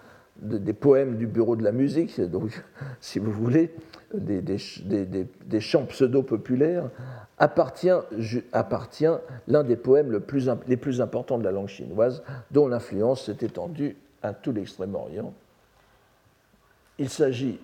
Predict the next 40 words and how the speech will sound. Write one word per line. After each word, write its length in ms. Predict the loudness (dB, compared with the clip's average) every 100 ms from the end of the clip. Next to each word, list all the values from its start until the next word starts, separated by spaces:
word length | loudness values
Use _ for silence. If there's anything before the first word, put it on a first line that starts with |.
| -12
je 140 | -10 -8
m'aperçois 480 | -8 -8 -6 -6
que 140 | -6 -6
je 120 | -6
n'en 140 | -4
ai 60 | -4
pas 180 | -2 -2
mis 160 | -2
le, 160 | -4 -6
les, 220 | -6 -6
les 100 | -4
caractères, 460 | -2 -2 0 0 0
mais 80 | -4
vous 140 | -6
les, 140 | -8 -2
le 120 | -2
connaissez 400 | -2 -4 -6 -8
tous, 260 | -2 -2 -2 -10 -12 -6
il 80 | 0
s'agit 320 | 2 2 2
du 160 | -2 -4
chant 320 | 0 0 2
des 120 | 2
regrets 480 | 4 2 4 2 0
éternels, 540 | 0 0 4 4 4
n'est-ce 160 | 0 -2
pas ? 200 | -2 -2 -10 -12 2
Le 280 | 4 4 0
Chogonka 920 | 4 6 6 4 2 -2 2 2 2 -4
en 80 | -4
japonais, 520 | -4 -2 0 0 0 -6 -18 -8
le, 220 | -6 -4 -6 -14 _
le, 180 | -6 -6 -8 -8
le 220 | -8 -6
Changhenge 760 | 0 0 0 0 0 2 4 4 4 -2 -6
en 180 | -6 -6
chinois, 480 | -6 -6 0 0 -2
c'est-à-dire 540 | -2 0 2 2 0
les, 200 | 0 -4 -8 -16 -6
le, 240 | -4 -2